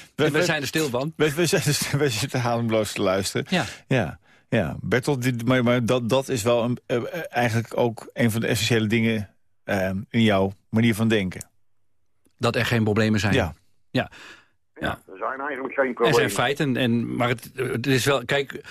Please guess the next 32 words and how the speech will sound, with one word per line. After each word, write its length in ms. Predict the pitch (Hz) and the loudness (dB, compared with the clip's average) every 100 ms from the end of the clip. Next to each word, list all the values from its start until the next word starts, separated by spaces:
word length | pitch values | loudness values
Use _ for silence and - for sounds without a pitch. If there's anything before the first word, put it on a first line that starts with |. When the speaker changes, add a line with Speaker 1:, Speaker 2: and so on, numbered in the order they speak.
| - - - - | -18 -18 -20 -4
Speaker 2:
het 160 | 151 | 0
is 120 | 160 151 | 0 2
natuurlijk 280 | 160 131 | 0 2
naïef 340 | 143 190 175 - | 2 2 2 0
om 160 | 139 | 0
te 80 | 135 | 2
zeggen 260 | 135 147 120 | 0 0 0
dat 280 | 135 - - | -2 -2 -4
je 200 | 131 127 | 0 2
dingen 220 | 147 139 | 2 0
niet 140 | 143 | 2
als 80 | 135 | 0
een 60 | 113 | 0
probleem 360 | 123 131 139 | 0 2 2
zou 140 | 117 123 | 2 0
moeten 220 | 120 - | 0 0
ervaren. 420 | 110 139 170 127 | 2 2 2 0
Want 180 | 117 117 | -4 -4
we 80 | 127 | -4
verwachten 520 | 107 139 180 - 131 | 0 0 0 0 -2
van 120 | 135 | 0
alles 300 | 110 92 90 | 0 0 0
van 120 | - 104 | 0 0
het 100 | 98 | 2
leven, 340 | 98 110 113 | 2 2 0
we 80 | 107 | 2
willen 240 | 147 190 | 4 2
van 140 | 135 104 | 2 0
alles. 240 | 95 - | 0 -2
En 100 | 135 | -2
dat 120 | 123 | -2
is 240 | 120 - | -2 -4